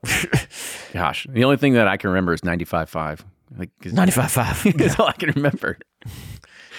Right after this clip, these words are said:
Speaker 1: Uh, but di-, didn't we try some Rieger stuff that, but I don't think it was bourbon, but it was ri-, I don't know, maybe not.
Speaker 2: I don't remember.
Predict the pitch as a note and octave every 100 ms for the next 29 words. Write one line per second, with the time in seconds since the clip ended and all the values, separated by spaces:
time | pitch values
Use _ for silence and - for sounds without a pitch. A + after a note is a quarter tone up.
0 | - - G2+ E2+ C#2+ C#2 A1 _ _ _
1 | _ _ G#2 C3+ - - E3 - F3 B3+
2 | A3 C#3+ D#3 - F3 D3 D3 D#3 D#3 C#3+
3 | - D3+ D3 - - _ _ _ - A2
4 | G#2 F#2+ _ _ _ - A#2 A2 C#3 C3+
5 | A#2 F#2 - A#2 F#2 F2 E2+ E2 - _
6 | _ _ _ _ _ _ - G2 E2 G2
7 | - C3+ C3 G#2 G2 G2+ F#2 E2 A#1+ _
8 | - - G3 A#3+ G#3+ G3+ E2+ D2+